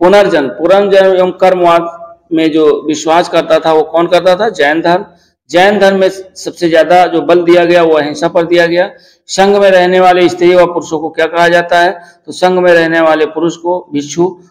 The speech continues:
और स्त्री को भिक्षुड़ी के नाम से जाना जाता है। Next point कह रहा है कि संघ की सभा में होने वाले प्रस्ताव नाट्य के पाठ को क्या कहा जाता है? तो अनुशासन के नाम से जाना जाता है।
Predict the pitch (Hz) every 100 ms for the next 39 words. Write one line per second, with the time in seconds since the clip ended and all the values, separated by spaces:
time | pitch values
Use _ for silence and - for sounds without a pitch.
0 | _ 147 151 - 165 156 165 170 175 208
1 | - - 151 - 160 165 160 151 151 208
2 | 180 147 131 123 - 120 110 _ _ _
3 | _ 165 190 196 190 185 190 190 190 185
4 | 180 180 175 180 165 165 175 175 160 165
5 | 160 156 143 147 - 156 175 - - -
6 | - 156 175 - 170 160 156 165 - 165
7 | 165 165 165 175 170 170 165 175 185 190
8 | 156 165 165 151 151 160 165 165 160 160
9 | 165 165 165 160 160 170 165 196